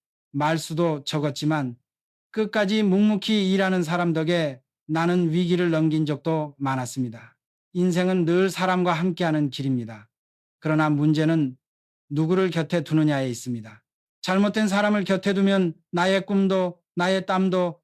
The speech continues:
나의 가족까지도 무너집니다. 저는 그것을 누구보다 뼈저리게 겪었습니다. 그렇게, 이렇게 단호히 말할 수 있습니다.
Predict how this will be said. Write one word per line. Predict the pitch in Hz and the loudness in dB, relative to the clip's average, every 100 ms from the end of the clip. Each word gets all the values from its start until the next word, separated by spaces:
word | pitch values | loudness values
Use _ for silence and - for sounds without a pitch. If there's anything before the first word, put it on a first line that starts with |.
| _ | _
나의 | 170 175 180 | -4 0 0
가족까지도 | 147 165 175 190 175 185 | -2 -2 0 0 0 2
무너집니다. | 175 165 156 147 131 120 107 _ _ _ _ _ | 4 2 2 0 -2 -6 -16 _ _ _ _ _
저는 | - 202 202 | 0 2 2
그것을 | 190 196 180 190 | 2 0 2 0
누구보다 | 180 185 185 185 | 2 0 0 0
뼈저리게 | 185 196 185 175 170 | 0 -2 0 0 -2
겪었습니다. | 156 139 143 - 120 104 101 _ _ _ _ | -4 -6 -6 -6 -8 -8 -20 _ _ _ _
그렇게, | 185 190 190 185 151 131 _ | -2 -2 0 -2 -2 -6 _
이렇게 | 170 175 175 175 | -4 -4 -2 -4
단호히 | 147 160 175 175 | 0 0 2 2
말할 | 143 135 | 0 -2
수 | 123 131 | -6 -10
있습니다. | - 123 107 107 | -10 -12 -12 -16